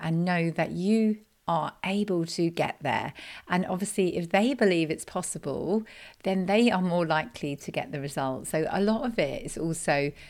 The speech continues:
them buying in to the fact that this is possible for them, and you can transfer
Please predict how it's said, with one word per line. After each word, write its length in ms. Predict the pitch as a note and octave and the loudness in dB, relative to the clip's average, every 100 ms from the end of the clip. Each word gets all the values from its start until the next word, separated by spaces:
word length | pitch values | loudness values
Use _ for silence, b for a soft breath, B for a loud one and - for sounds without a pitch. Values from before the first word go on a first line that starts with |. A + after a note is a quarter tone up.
| B B B - | B B B -6
them 480 | - G3+ G#3 G#3 F#3+ - - - - - - | 2 4 6 6 2 -2 -16 -20 -20 -18 -6
buying 480 | - F3 A#3 A#3+ A3 | 0 4 6 6 6
in 480 | G#3+ G3 E3+ D#3 F#3 | 4 0 0 0 2
to 140 | A3 | 2
the 80 | C4+ | 2
fact 240 | C#4+ F3+ - | 2 2 0
that 160 | E3 | -2
this 200 | F#3+ G#3 | 0 0
is 260 | - F3+ E3+ | -2 -2 -2
possible 640 | - D#3+ - E3 D3 D3 - | -6 -10 -8 -4 -2 -2 -4
for 400 | - D3 C3 - | -4 -2 -2 -2
them, 480 | D3+ C3+ B2+ C3 - | -2 0 0 -2 -2
and 200 | D3+ D3 | -2 -2
you 240 | E3+ G3 | 0 0
can 400 | F#3+ - E3+ D3 | -2 -2 -2 -2
transfer 960 | D3 - G3 G#3 F#3+ - D#3 C#3+ C#3 D3 | -4 -6 -4 -4 -6 -2 0 2 0 -4